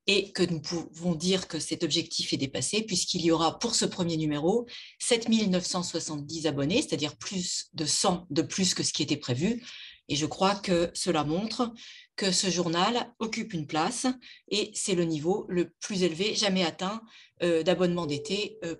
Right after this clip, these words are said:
pour notre journal. Bien évidemment, nous allons poursuivre et ne pas nous arrêter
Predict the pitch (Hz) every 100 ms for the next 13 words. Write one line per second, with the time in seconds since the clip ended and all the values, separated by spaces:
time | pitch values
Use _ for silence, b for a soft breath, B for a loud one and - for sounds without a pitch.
0 | - 208 208 180 190 - 220 214 - 165
1 | 196 175 143 175 180 165 160 156 208 185
2 | 170 160 135 131 - 214 233 233 B B
3 | B - 208 202 180 180 208 190 175 151
4 | 151 - 208 214